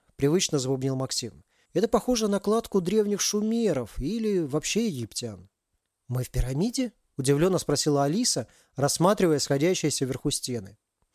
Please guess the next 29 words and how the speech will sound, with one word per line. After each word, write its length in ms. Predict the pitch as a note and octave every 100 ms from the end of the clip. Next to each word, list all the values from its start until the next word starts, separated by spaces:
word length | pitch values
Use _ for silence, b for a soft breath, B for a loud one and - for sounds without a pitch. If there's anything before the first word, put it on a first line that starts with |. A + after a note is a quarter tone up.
| B B B
Зал, 240 | - F#3+ C#4+
в 40 |
котором 300 | - G#3+ A#3
они 120 | A3
оказались, 600 | G#3 G3+ G3 C4 C#4+ F3
освещал 600 | - - D#3 D3 - A3 G3
тусклый 520 | _ B3 C4 - D3+
фиолетовый 500 | D#3+ D#3+ E3+ D#3 D#3
свет, 380 | - G#3+ C4+ - b b -
источников 640 | C#3 - A3 G#3 F#3 E3+
которого 480 | F3+ F3 B3+ C4 D#3+
не 160 | C#3
было 180 | D#3+ D#3
видно. 440 | C#3+ A2+ G2+ G2+ _ _ _ _ _
«Не 80 | B2
говори 340 | A#2 C#3+ G#3+ B3+
глупостей», 800 | F3+ E3+ B2+ A2+ - - - _ _
фыркнул 400 | _ D3+ C3+ C3+
Макс. 420 | B2+ A#2 - - - _ _
«Давайте 260 | C#3 G3 E3
лучше 260 | D3+ -
выбираться, 720 | C3 C3 C#3+ C3 A#2 - D#2 D2+ _
а 60 | A#2
там 160 | D3+
посмотрим». 600 | - - A2+ G#2+ - - _ _ _ _ _ _ _ _ _
Максим 440 | C#3+ E3+ - C4+ B3
встал 260 | - G#3
со 160 | F#3+ G3
стула, 600 | - - B3 G#3+ B2 F#2